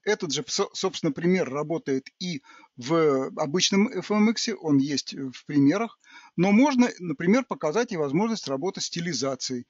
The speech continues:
Ну, допустим, вот Stellar Linux Style. Откроем.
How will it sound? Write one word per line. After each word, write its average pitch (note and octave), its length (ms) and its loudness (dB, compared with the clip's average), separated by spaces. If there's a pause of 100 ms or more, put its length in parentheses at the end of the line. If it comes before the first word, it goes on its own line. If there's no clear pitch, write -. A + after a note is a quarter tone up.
(280)
Ну, G#3+ 120 -2
допустим, F#3 500 0
вот C#3 200 -6 (1040)
Stellar F3+ 440 0
Linux D#3+ 340 0
Style. C3 580 -2 (460)
Откроем. F3+ 640 -2